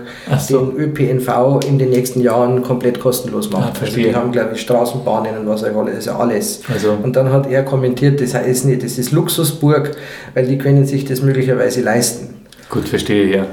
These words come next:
Speaker 2: Ja, und da, da, da hat er natürlich nicht ganz unrecht, das Ganze kostet Geld, aber jetzt kommt genau wieder der Punkt, es kommt halt auf die, auf den Fokus an, den ich habe.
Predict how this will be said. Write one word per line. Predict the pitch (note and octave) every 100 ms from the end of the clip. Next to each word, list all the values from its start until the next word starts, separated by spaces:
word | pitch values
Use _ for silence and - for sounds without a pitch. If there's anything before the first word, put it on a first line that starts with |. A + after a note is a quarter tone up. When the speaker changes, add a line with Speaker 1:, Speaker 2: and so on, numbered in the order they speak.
| -
Speaker 2:
Ja, | A#2 E3
und | E3+ D3
da, | C#3+ C3
da, | B2 B2
da | G3
hat | C3+ D#3
er | D3
natürlich | C#3 C#3 D3+ C#3 D3
nicht | C#3+ C#3+
ganz | B2+ A2 -
unrecht, | D#3+ D#3+ G3+ G3+
das | C#3
Ganze | - A#2+ A#2+
kostet | C3+ C3 B2+ B2+ A#2+
Geld, | A2+ A#2 F#3+ -
aber | B2+
jetzt | B2 D#3 -
kommt | - E3 -
genau | C#3+ A#2+ D#3
wieder | D#3+ C#3+
der | A#2+
Punkt, | - F#3 G#3+ - - - - - - - _ _ _
es | F#2+ - -
kommt | D3 F#3
halt | F3+ F3+ -
auf | F#3 D#3 -
die, | D3+ C#3 C#3 -
auf | A#2+ B2+
den | C#3+ C#3
Fokus | - C#3 - C3
an, | - B2+ C#3+
den | B2 C3 D3
ich | C#3+ D3
habe. | - -